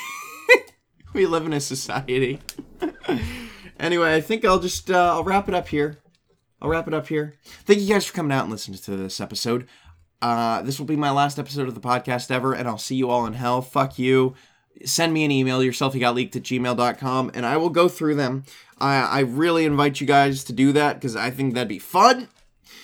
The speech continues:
And it gives you more of a free-form setting to, uh, maybe you just make it into, like, a letter. Say, like, "Dear Selfie or Jake," or whatever the fuck you wanna call me. I don't give a shit.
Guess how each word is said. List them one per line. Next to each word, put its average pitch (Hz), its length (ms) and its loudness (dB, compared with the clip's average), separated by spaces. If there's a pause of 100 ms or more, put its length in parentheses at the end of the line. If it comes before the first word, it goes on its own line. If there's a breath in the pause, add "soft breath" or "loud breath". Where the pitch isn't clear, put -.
(140 loud breath)
And 143 120 0
it 143 40 2
gives 226 200 2
you 226 40 4
more 220 140 4
of 190 60 0
a 170 60 -2
free-form 160 720 0 (100)
setting 139 520 0
to, 127 300 0
uh, 110 160 2
maybe 135 220 0
you 120 80 -2
just 117 240 -10 (160 loud breath)
make 269 160 2
it 240 60 -2
into, 233 240 -2
like, 180 160 -2
a 131 60 -4
letter. 113 380 -2
Say, 113 200 -8
like, 101 240 -8
"Dear 214 420 4 (380 soft breath)
Selfie 135 520 -2
or 92 60 -4
Jake," 104 320 -2
or 104 60 -4
whatever 127 240 -2
the 104 80 -8
fuck 101 260 -10
you 101 80 -8
wanna 95 140 -6
call 101 180 -2
me. 95 140 -4
I 101 40 0
don't 98 120 -4
give 92 100 -8
a 95 40 -8
shit. 98 280 -10